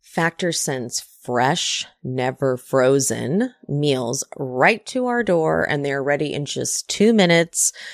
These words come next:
So all you have to do is heat and enjoy. I discovered Factor a year ago when I was keto. So they have a lot of great varieties for different lifestyles. So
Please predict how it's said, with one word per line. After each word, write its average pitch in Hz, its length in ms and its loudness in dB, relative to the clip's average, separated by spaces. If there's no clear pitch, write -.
So - 300 -2
all 151 220 2
you 190 100 0
have 185 220 -2
to 196 120 -4
do 139 400 2
is - 200 0
heat - 680 -2
and 143 200 -4
enjoy. - 480 -6
I 190 180 4
discovered 196 600 0
Factor 170 400 0
a 151 80 2
year 202 260 2
ago 110 460 4
when 170 220 0
I 147 160 2
was 143 200 2
keto. 180 680 0
So 160 300 2
they 180 200 4
have 190 180 0
a 190 60 0
lot 165 260 -2
of 180 200 -2
great 160 300 0
varieties 151 600 2
for - 120 -4
different 135 320 -4
lifestyles. 180 720 0
So 127 480 0